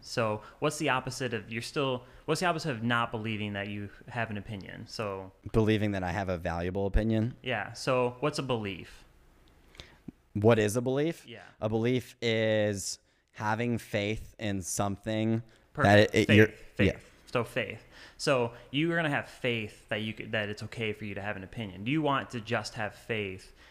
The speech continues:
Speaker 1: in your ability to have an opinion? Or is that something that you want so firm in your core of who you are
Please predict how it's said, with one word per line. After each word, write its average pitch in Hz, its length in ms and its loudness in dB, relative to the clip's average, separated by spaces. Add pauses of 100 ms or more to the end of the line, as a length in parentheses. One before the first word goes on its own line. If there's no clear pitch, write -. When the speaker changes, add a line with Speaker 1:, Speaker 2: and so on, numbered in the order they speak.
(100)
Speaker 1:
in 113 160 -2
your 113 140 2
ability 98 640 -6 (100)
to 95 560 -6
have 101 220 -8
an 87 80 -12
opinion? 95 480 -12 (340)
Or 123 160 4
is 127 60 0
that 151 180 0
something 123 520 -2
that 101 380 -4 (180)
you 131 120 -2
want 120 280 0
so 120 340 -2
firm 120 920 -2
in 113 160 -2
your 101 140 -2
core 110 640 -2
of 95 140 -8
who 131 200 -6
you 120 320 -2
are 98 480 -2